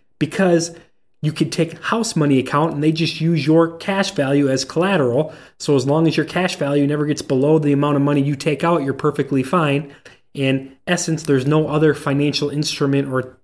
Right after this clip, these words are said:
financial product that can do something very similar. And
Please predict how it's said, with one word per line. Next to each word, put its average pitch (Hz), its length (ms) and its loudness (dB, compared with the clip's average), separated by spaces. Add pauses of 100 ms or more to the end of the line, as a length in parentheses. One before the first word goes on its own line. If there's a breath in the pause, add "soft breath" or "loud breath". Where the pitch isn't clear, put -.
(100)
financial 143 340 0
product 139 440 -2
that 127 160 -6
can 131 180 -4
do 143 220 2
something 127 440 -2
very 120 220 0
similar. 120 540 -2 (1200 loud breath)
And 143 320 0